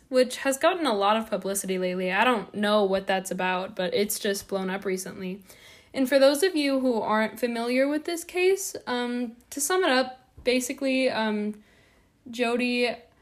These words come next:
had this boyfriend named Travis, and they broke up, and she stalked him, and then she murdered him. And it was extremely gruesome. It was,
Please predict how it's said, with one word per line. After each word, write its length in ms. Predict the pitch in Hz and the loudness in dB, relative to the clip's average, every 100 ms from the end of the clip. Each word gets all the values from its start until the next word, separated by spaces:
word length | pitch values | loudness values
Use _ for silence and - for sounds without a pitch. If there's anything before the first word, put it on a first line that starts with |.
| _ | _
had 200 | 208 208 | -4 -2
this 180 | 196 196 | -2 -4
boyfriend 580 | - 214 233 240 240 240 | -2 -2 -2 -2 -2 0
named 240 | 214 202 208 | 0 0 -2
Travis, 600 | 208 202 202 202 208 - | -2 0 0 0 -2 -4
and 280 | 202 196 196 | -6 -6 -6
they 80 | |
broke 300 | 196 220 247 | -2 0 0
up, 340 | 226 208 208 - 196 | 0 0 -2 -6 -6
and 320 | 190 185 185 | -4 -4 -6
she 140 | 190 | -8
stalked 420 | 185 196 202 220 | -8 -6 -6 -6
him, 420 | - 285 294 302 302 _ _ - | -4 -2 -2 -2 -6 _ _ -4
and 160 | 208 | -2
then 260 | 196 196 202 | -2 -4 -10
she 180 | - 208 | -6 -4
murdered 380 | 202 190 185 180 | -4 -4 -4 -6
him. 300 | 175 175 196 _ _ _ _ - | -10 -12 -14 _ _ _ _ -4
And 120 | 226 | 2
it 140 | 247 | 2
was 400 | 269 240 214 - _ _ _ _ _ _ _ _ _ _ _ - | 2 0 -2 -10 _ _ _ _ _ _ _ _ _ _ _ -8
extremely 640 | 208 - - 190 190 185 180 | -8 -6 -6 -4 -4 -4 -6
gruesome. 400 | 170 180 180 180 | -8 -10 -8 -8
It 120 | 175 | -6
was, 380 | 185 175 - | -8 -8 -10